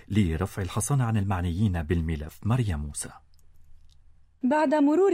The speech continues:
Speaker 2: أكثر من شهرين على انفجار مرفأ بيروت والتي أودت بحياة الشهداء من فوج إطفاء بيروت، تحرك الأهالي مطالبين الدولة بانعقاد جلسة طارئة لمجلس النواب لرفع الحصانة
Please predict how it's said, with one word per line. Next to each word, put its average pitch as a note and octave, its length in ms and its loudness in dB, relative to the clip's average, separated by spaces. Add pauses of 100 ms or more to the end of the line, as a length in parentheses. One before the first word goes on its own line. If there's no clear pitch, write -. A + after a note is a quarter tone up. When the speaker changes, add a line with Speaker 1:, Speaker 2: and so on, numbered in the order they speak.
(120)
Speaker 2:
أكثر C4+ 420 0
من B3 160 4
شهرين B3+ 560 4
على A3 220 2
انفجار A#3 560 2
مرفأ A3+ 320 0
بيروت A3 540 0
والتي G#3 380 0
أودت A3+ 320 0
بحياة B3 440 2
الشهداء A3+ 600 0
من A#3 140 0
فوج A3+ 300 0
إطفاء A3 420 -2
بيروت، G#3+ 500 2 (160)
تحرك A#3+ 460 0
الأهالي A#3 580 4
مطالبين A3 680 2
الدولة A3 560 0 (140)
بانعقاد B3 600 2
جلسة A#3+ 680 0
طارئة C4+ 360 2
لمجلس G#3+ 480 0
النواب G#3+ 500 2
لرفع G#3+ 380 0
الحصانة B3 640 0